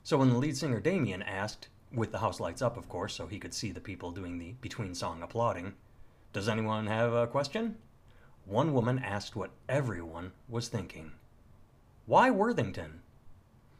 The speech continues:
Damien's first response drew laughter and applause.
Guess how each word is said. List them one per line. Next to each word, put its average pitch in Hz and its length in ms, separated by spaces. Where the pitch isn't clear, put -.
Damien's 107 440
first 107 300
response 107 440
drew 98 240
laughter 92 400
and 98 240
applause. 92 480